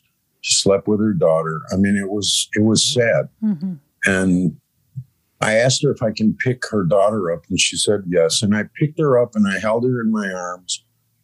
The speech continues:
Speaker 1: And I gotta tell you, the hug and the way she held me was,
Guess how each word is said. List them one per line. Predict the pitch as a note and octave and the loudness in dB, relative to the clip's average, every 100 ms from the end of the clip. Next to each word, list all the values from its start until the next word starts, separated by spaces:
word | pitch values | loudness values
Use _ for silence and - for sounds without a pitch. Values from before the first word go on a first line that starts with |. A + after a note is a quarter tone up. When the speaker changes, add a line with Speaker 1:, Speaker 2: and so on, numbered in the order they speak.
| _ _ | _ _
Speaker 1:
And | G#2 A2 | 0 0
I | A#2+ | 2
gotta | C#3 D3+ | 4 2
tell | C3 - C3 | 2 0 0
you, | A#2 | 2
the | E2+ F2 | 2 0
hug | F#2+ B2 B2+ - | -2 -2 -4 -2
and | G#2 G#2 | 2 2
the | |
way | G#2 A2+ A#2+ | 2 0 2
she | - C3+ A#2 F#2+ | 2 2 0 2
held | A2+ A2+ | 0 0
me | G#2 F#2 F#2 | 0 -2 -6
was, | F2 F#2 F2+ F#2 D#2+ - - | -4 0 0 0 -2 -4 -6